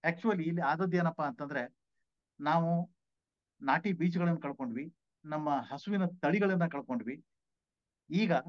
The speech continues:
ಅದಕ್ಕೆ ಪರದಾಡೋ ಪರಿಸ್ಥಿತಿ ಬಂದಿದೆ. Actually South ಆಫ್ರಿಕಾನಲ್ಲಿ ಈ foreign ಹಸುಗಳು ಬಂದ್ಮೇಲೆ ಅವು ಮುಂದೆ ಈಯೋದು ಕಡಿಮೆ ಆಯ್ತು.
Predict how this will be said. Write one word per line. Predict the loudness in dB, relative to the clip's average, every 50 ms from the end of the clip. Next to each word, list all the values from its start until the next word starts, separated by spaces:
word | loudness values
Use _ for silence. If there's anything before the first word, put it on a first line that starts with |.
| -10 -18 _ _ _ _ _ _ _
ಅದಕ್ಕೆ | -2 0 0 0 0 0 -2 -2 0
ಪರದಾಡೋ | -2 -2 0 2 2 2 2 2
ಪರಿಸ್ಥಿತಿ | 0 -2 -4 -4 -8 -6 -6 -6
ಬಂದಿದೆ. | -6 -4 -6 -8 -8 -10 -14 _ _ _ _ _ _ _ _ _ _ _ _ _ _ _ _ _ _ _ _ _ _ _ -4 -4
Actually | -4 0 0 2 2 4 2 0
South | 0 0 -2 -2 0 0
ಆಫ್ರಿಕಾನಲ್ಲಿ | -2 -2 -2 -4 -2 -2 -2 -2 -2 -4 -4 -6 -8 -8 -12 _ _ _ _ _ _ _ _ _ _ _ _ -8
ಈ | -2 0 0 0 2 0 0 -2 -2 -2 -4 -6 -8 -8 -12 -16 -20 _
foreign | -2 0 2 4 4 2 2
ಹಸುಗಳು | 0 -2 -4 -4 -6 -4
ಬಂದ್ಮೇಲೆ | -4 -2 -2 0 0 -2 -2 -4 -8 -10 -12 _ _ _ _ _ _ _ _ _ _
ಅವು | -8 -6 -2 -2 0 0 2 0 0 0 -2 -4 -6
ಮುಂದೆ | -6 _ _ -4 -2 0 2 2 0 -2 -2 _ _ _ _ _ _ _ _ _ _ _ _ _ _ _ 0
ಈಯೋದು | 2 2 4 4 4 2 0 -6 -12 _ _ _ _ _ _ _ _ _ _ _
ಕಡಿಮೆ | 0 4 4 4 4
ಆಯ್ತು. | 2 0 -4 -12 -18 -20